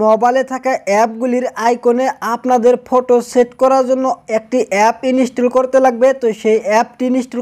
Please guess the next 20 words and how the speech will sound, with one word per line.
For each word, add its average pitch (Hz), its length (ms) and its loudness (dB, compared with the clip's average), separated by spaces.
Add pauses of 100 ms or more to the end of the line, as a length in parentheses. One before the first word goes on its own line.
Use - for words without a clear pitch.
করার 262 240 4
জন্য 262 140 0 (300)
আপনারা 247 300 0 (100)
সরাসরি 247 400 0 (640)
আপনাদের 254 340 0 (140)
মোবাইলে 240 360 2 (100)
থাকা 254 160 -4 (140)
Google 202 340 0
Play 254 240 4
স্টোরে 262 300 -2
চলে 262 200 2
যাবেন। 262 240 4 (680)
তো 214 60 -8 (180)
যাওয়ার 254 360 4
পরে 262 220 2
বন্ধুরা, 254 280 -2 (120)
সার্চ 233 240 2 (100)
বারে 262 140 2 (100)
লিখবেন 254 340 0 (240)
সুপার 254 400 0